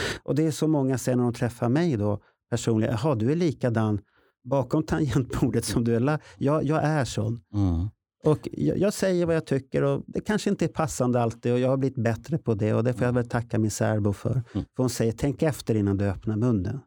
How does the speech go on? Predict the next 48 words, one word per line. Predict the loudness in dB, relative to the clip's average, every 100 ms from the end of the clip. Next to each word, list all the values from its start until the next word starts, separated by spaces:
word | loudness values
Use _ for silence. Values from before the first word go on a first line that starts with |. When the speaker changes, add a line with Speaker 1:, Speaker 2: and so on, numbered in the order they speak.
| -12
Speaker 2:
Mm. | -10 -10 -12 _ -20 -18 -12 -2
Speaker 1:
Och |
då | -2
får | 0 -2
man | -2
tänka | -2 0 0
efter. | -2 -4 -8 -6 -4
Speaker 2:
Ja. | 0 2 2 -2 _ _ -20 -20 -20 -20 _ _ _ _ -6
Speaker 1:
Eller | -2 0
som | 0
hon | 0
säger, | 0 0
"Du |
behöver | 0 0 0 0 0
inte | 0 -2
tycka | -2 -4 -2 0
i |
allt." | 0 -2 -6 -16 -14 -18 -18 -4
Nej, | 0 0
det | 0
behöver | 0 2
jag | 2
inte | -2 0
heller. | 0 2 0 -2
<laughs> | -2 -2 -2 -4 -6 -18 -10 -8
Så | -2
det | 0
är |
kanske | 0 -2 0
därför | 0 0 0
det |
är | 0
bra | 0
att | 2
jag | 0
har |
en | 0
podd, | 0 0 2
att | 0
jag | 0
får | -2
tycka | -2 -4 -2 -2
om | 0 0 0
mig. | -4 -6 -4 -6 -6 -16 -4 -2 0 -2 -2 -4 0
Speaker 2:
Jag, | -2 0
jag | -2 -2
kan | 0 0
väl, | 0 0 -2